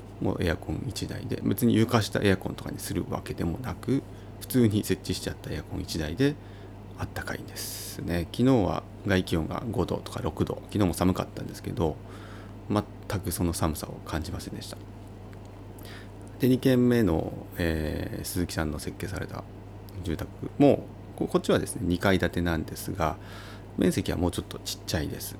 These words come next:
かなりコンパクトな、えー、まあ、狭小住宅と呼ばれるものを鈴木さんは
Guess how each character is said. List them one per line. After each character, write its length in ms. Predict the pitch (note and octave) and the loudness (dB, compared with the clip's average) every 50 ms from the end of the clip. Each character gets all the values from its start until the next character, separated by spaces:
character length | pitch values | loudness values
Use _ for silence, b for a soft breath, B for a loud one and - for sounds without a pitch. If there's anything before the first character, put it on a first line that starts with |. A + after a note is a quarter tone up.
| - - | -12 -6
か 120 | - A#2+ G#2 | 0 2 2
な 80 | E2+ | 2
り 100 | D#2 D#2 - | 2 0 -2
コ 140 | - - E2 | 0 0 0
ン 60 | D2+ | 0
パ 140 | - E2+ - | 0 -4 -8
ク 120 | - - | -8 -8
ト 140 | - F#2 E2+ | -6 -4 -2
な、 200 | E2 D2+ C#2+ D2+ - - | -2 -2 -2 -4 -4 -4
え 720 | E2 E2 D#2+ D#2 D#2 D2+ D#2 E2+ - - - - - - - | -2 -2 0 -2 -2 -4 -4 -6 -6 -6 -6 -6 -6 -4 -2
ー、 20 | |
ま 80 | A2 G#2+ | -2 0
あ、 40 | - | 2
狭 140 | - C3+ A#2+ | 4 2 4
小 160 | - B2 A2+ | 6 4 4
住 160 | - B2+ A2+ | 4 4 2
宅 240 | - F2 - - - | 2 0 -2 -4 -6
と 160 | - - - | -6 -6 -4
呼 60 | D#2+ D#2 | -2 0
ば 100 | D#2+ D#2+ | 0 2
れ 100 | D#2+ D#2 | 2 2
る 80 | D#2 | 0
も 120 | D#2 D#2+ D#2 | 0 -2 -2
の 100 | D#2+ D2+ | -2 -2
を 100 | - - - B B B B B B B B | -2 -4 -8 B B B B B B B B
鈴 220 | - - E2+ F2 | -6 -4 -4 -4
木 60 | - | -4
さ 120 | - - D#2 | -2 -2 -2
ん 40 | D#2 | -2
は 120 | E2+ | -4